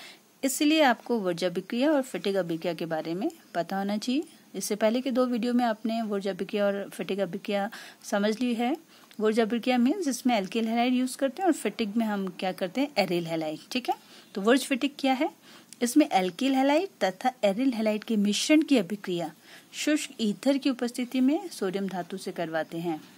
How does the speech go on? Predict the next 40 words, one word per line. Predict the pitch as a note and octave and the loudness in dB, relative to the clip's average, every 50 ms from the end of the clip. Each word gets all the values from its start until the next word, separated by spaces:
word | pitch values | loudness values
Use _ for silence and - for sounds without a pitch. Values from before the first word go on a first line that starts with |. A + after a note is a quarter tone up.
| - - - | -20 -10 -8
ठीक | A#3 G#3+ - C#4+ | -8 -2 0 0
है, | F#4+ - - - - - - - - | -2 -2 -4 -12 -20 -20 -20 -16 -10
तो | - F#3+ | -8 -6
उत्पाद | F#3+ F3+ - G#3 G3+ G#3 G#3 | -6 -2 0 2 2 2 2
के | - A#3 | 0 0
रूप | G3+ G#3 G3+ G#3 - | 0 0 0 0 -2
में | G#3+ | -2
आपको | G#3 G3+ - A3+ A3 | -2 -2 -2 -4 -2
यहाँ | G#3+ G#3 G#3 | -2 -2 -2
क्या | G3+ G#3+ G#3 | -2 -4 -4
प्राप्त | G3+ G#3 G#3 G3+ - - | -4 -4 -4 -4 -2 -4
होता | A3 G#3+ A3+ A#3 | -2 0 0 0
है? | - - F#3 F3+ | 0 0 -2 -2
alkyl | F3 F3 E3+ - A3+ B3+ E4+ G4 F#4 - - - | -2 -4 -4 -4 -4 -2 -2 -4 -4 -8 -6 -4
एरीन | G#3 G#3 F#3+ G3 F#3+ G#3 A#3 C#4 F#4 F4+ B3 - E3+ | -2 -2 -2 0 0 0 2 0 0 0 -2 -2 -2
बनता | F3 E3+ E3 D#3+ D#3+ - D#3+ D#3+ | -2 -2 -2 -4 -4 -6 -6 -6
है। | E3 E3 - - G#3+ G#3+ G#3 G3+ F#3+ F3+ E3+ D#3 D3+ D#3 - - - - - - - - - - - | -6 -6 -6 -4 -2 -2 0 0 -2 -2 -2 -4 -4 -6 -10 -16 -20 -20 -20 -20 -20 -20 -20 -16 -14
तो | F#3+ | -6
किस | - A#3 B3 B3 - | -2 -2 0 0 2
तरह | C4+ C4 | 0 0
से | C4 C#4 C4+ | 0 0 -2
बनेगा | A#3 B3+ B3+ C4 C4 C4 C4 | 0 0 0 2 2 2 0
आपका | B3+ B3+ - B3+ | -2 -2 -2 -2
alkyl | A#3 G3+ F#3 F#3+ - G3+ F#3 | -2 -2 -2 -2 -4 -4 -2
एरीन? | F3 E3 E3 F#3+ B3+ F4 - - - | -2 -2 0 0 -2 -2 -4 -4 -6
उदाहरण | F3+ E3 F3+ E3+ E3 F3 G3 | -6 -4 -2 -2 -2 0 0
ले | G#3 G#3 G#3 | 0 0 0
लेते | G#3 A3 G#3+ - - | -2 -2 -4 -4 -2
हैं। | B3+ C4 D#4+ G4+ - - - - - - - - - - | 0 2 0 0 0 -6 -16 -20 -20 -20 -20 -20 -12 -8
हमने | F3 E3+ F#3 G3 G3+ G#3+ G#3+ | -6 -4 -2 0 0 0 0
इसमें | G#3 - A3+ A3 E3 E3+ | 0 -2 -2 -2 -2 -2
alkyl | F3+ F3 - A3+ A3+ A#3 | -4 -2 -2 -2 -2 0
halide | G#3+ G3+ G3+ G#3 A3 G#3 | 0 2 0 0 0 0
लिया | G3+ G#3 G#3+ A3 A3 | 0 0 0 0 0
है, | G3+ A3+ A3+ A3+ | -2 -4 -4 -6
इसमें | A3 - - A#3 B3 C#4+ E4+ E4+ - - - - - - - - F#3 | -6 -6 -6 -4 -2 -2 -2 -4 -8 -14 -20 -20 -20 -20 -18 -14 -6
methyl | E3+ F3 F3+ F3 - - C4+ F#4 F#4+ - - | -2 -2 -2 -2 -2 -2 -2 -2 -4 -6 -4
chloride। | G#3 F#3 D#3 C#3+ C#3 C3 C#3 - - | -2 0 0 0 -2 -4 -6 -10 -10
ठीक | - A#3 - - | -8 -8 -6 -6
है, | G4 | -6